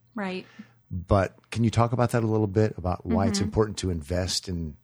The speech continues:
Speaker 2: having
Speaker 1: Yeah.
Speaker 2: good theology now when you're not in the midst of it?
Speaker 1: God is so good about helping you recall things
Speaker 2: Mm-hmm.
Speaker 1: when you have read about them before.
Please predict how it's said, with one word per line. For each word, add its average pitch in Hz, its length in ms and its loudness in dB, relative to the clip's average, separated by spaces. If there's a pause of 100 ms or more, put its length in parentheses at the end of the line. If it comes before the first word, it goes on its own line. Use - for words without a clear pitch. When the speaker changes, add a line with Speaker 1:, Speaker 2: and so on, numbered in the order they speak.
(180)
Speaker 2:
having 107 240 -2
Speaker 1:
Yeah. 73 60 -4
Speaker 2:
good 95 180 0
theology 90 540 -2
now 85 560 -6 (280)
when 92 160 0
you're 85 120 -2
not 85 340 -2 (360)
in 101 100 -2
the 95 60 -2
midst 104 300 -2
of 113 100 -2
it? 120 140 -4 (680)
Speaker 1:
God 277 220 -14
is 330 100 -12
so 247 240 -4
good 196 440 -4
about 185 300 -4
helping 202 340 -4
you 202 120 -4
recall 180 460 -4
things 190 680 -8 (420)
Speaker 2:
Mm-hmm. 87 260 -6 (460)
Speaker 1:
when 190 440 -2 (120)
you 208 180 -4
have 196 260 -2 (360)
read 180 220 0
about 185 340 0
them 185 320 -2 (180)
before. 180 560 -4